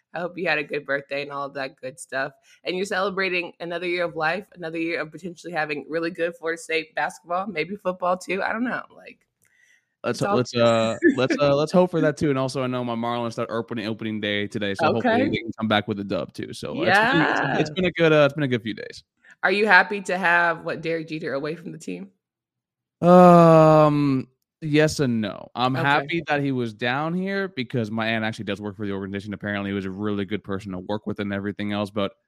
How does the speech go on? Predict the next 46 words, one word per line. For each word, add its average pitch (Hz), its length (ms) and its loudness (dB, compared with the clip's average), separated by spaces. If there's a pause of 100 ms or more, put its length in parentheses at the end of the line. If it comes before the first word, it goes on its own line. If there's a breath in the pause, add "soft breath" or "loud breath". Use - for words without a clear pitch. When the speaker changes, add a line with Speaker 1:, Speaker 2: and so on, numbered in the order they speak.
Speaker 1:
Mm-hmm. 139 240 -16 (160)
Speaker 2:
overall, 160 580 6
if, 127 120 0
when 123 120 2
he 123 140 4
leaving, 123 380 0
if, 107 180 -2
like, 104 160 -8
some 117 180 -4
of 113 60 0
the 104 80 -4
stuff 117 220 -6
coming 107 260 -4
out, 104 140 0
apparently 107 580 -6
that, 98 220 -2
uh, 98 300 -2
he 107 140 -4
was 104 180 -4
not 101 180 -2
very 101 180 -2
keen 110 380 -2
on 98 280 -2
sort 101 180 -6
of 95 60 -10
the 95 80 -6
direction 104 480 -2
of 92 60 -4
the - 80 -20
team 117 240 -4
that's 98 140 -6
kind 101 160 -8
of 92 120 -8
holding 107 320 -2
on 95 100 -6
to 95 60 -18
prospects. 135 560 -6
I 104 60 -2
don't 98 120 -4
know 95 100 -4
whether 98 200 -2
that's 95 200 -10
him 101 160 -8
or 98 80 -8
the 92 80 -8
organization. 104 720 -6